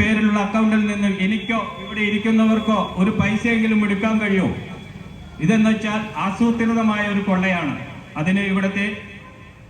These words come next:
ഭരണപക്ഷത്തിന് കൃത്യമായ ഇടപെടലുണ്ട് എന്ന് തന്നെ പറയാം. കാരണം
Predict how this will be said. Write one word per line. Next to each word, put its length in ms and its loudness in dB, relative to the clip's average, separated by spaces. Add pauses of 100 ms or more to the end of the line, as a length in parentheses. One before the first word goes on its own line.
ഭരണപക്ഷത്തിന് 760 2
കൃത്യമായ 540 0 (140)
ഇടപെടലുണ്ട് 680 2 (280)
എന്ന് 220 6
തന്നെ 300 4
പറയാം. 260 -2 (1800)
കാരണം 360 2